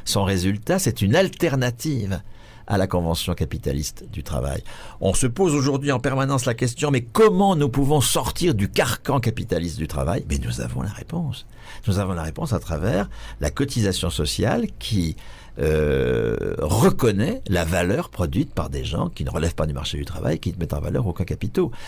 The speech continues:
Euh, toute la question, et c'est pour cela qu'il y a une guerre des mots, c'est qu'on appelle la production de santé par les soignants, qui sont financés par la cotisation maladie, on appelle ça une dépense, hein, la dépense publique.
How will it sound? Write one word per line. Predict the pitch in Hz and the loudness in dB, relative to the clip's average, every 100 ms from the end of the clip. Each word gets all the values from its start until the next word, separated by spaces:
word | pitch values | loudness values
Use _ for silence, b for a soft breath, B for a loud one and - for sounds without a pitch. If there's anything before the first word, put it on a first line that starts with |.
| B B B B - | B B B B -10
Euh, | - - - - - - - - | -8 -8 -8 -10 -12 -14 -6 0
toute | 127 143 | 2 2
la | 120 | 2
question, | 113 - - 247 151 117 | 2 2 2 2 2 0
et | - | 0
c'est | - | 0
pour | 110 - | 0 0
cela | 117 | 0
qu'il | - 87 | 2 2
y | |
a | |
une | 87 | 4
guerre | 104 165 98 | 4 4 4
des | 107 | 2
mots, | 175 240 156 - B B | 2 2 2 -2 B B
c'est | - 120 | 0 2
qu'on | 131 147 | 2 4
appelle | 226 220 202 180 123 95 - B B | 4 2 4 6 6 4 0 B B
la | 156 | 0
production | - 170 214 202 196 - - 202 | 0 2 4 4 2 2 2 2
de | 147 | 4
santé | - 123 110 107 | 2 2 4 2
par | - 73 | 2 0
les | 82 | 0
soignants, | - 78 87 214 277 - - - - - B B B B B B B B - | 0 2 2 2 -2 -6 -6 -6 -8 -10 B B B B B B B B -2
qui | - | 0
sont | 113 | 2
financés | - 110 98 - 107 | 2 2 2 0 0
par | 73 | 0
la | 71 | 0
cotisation | - 90 82 82 78 | 0 -2 -2 0 0
maladie, | 73 76 87 196 - B B | 0 0 0 -2 -4 B B
on | 110 | 0
appelle | 117 120 113 | 2 2 2
ça | - | 2
une | 165 95 80 | 2 2 0
dépense, | 95 - 87 90 82 - - - - - - - | 0 0 0 -2 -2 -6 -8 -8 -8 -10 -12 -6
hein, | - - | -6 -4
la | - | -2
dépense | 78 90 - 104 - | 0 0 2 0 0
publique. | 80 80 85 82 - | -4 -4 -4 -6 -6